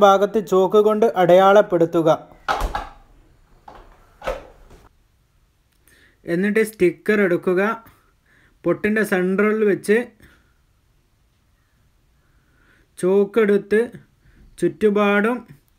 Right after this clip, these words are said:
കറക്റ്റിന് അടയാളപ്പെടുത്തുക.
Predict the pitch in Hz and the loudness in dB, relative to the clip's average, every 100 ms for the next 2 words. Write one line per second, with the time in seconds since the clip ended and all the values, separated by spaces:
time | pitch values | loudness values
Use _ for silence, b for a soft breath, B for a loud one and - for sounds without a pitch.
0 | _ _ - 175 175 185 _ 233 226 190 | _ _ -4 -2 0 -4 _ -2 -2 -2
1 | - b b _ _ _ _ _ _ _ | -6 b b _ _ _ _ _ _ _
2 | _ _ _ _ - 165 175 180 196 190 | _ _ _ _ -8 -4 0 2 0 0
3 | 185 175 180 | -2 0 0